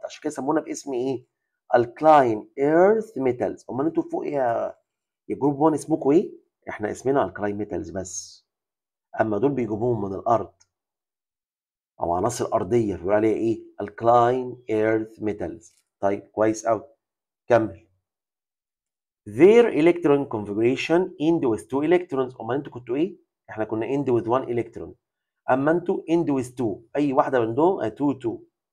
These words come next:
المغنيسيوم two eight two. الكالسيوم two eight. كده ten. Eight كمان يبقى eighteen. Two. يبقى فعلًا آخركم كلكم إيه يا أولاد؟ آخركم كلكم two. وطبعًا اداك الإكزامبل أهو.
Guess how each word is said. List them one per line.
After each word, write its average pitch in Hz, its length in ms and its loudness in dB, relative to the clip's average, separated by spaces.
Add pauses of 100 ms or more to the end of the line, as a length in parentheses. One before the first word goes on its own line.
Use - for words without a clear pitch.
(260)
المغنيسيوم 131 800 -2
two 143 260 -2 (180)
eight 160 340 2 (280)
two. 104 200 -2 (440)
الكالسيوم 151 720 0
two 143 360 0 (200)
eight. 135 480 -4 (480)
كده 120 340 0
ten. 131 360 0 (280)
Eight 156 340 0
كمان 131 360 0
يبقى 101 200 -2
eighteen. 170 500 -4 (540)
Two. 165 240 2 (140)
يبقى 107 160 -6
فعلًا 131 340 2
آخركم 139 360 -4
كلكم 120 360 -4
إيه 120 60 -2
يا 113 60 0
أولاد؟ 104 360 -2 (320)
آخركم 127 340 -4
كلكم 110 380 -4
two. - 160 -12 (840)
وطبعًا 143 360 6
اداك 104 240 -2
الإكزامبل 90 480 -6
أهو. 73 120 -20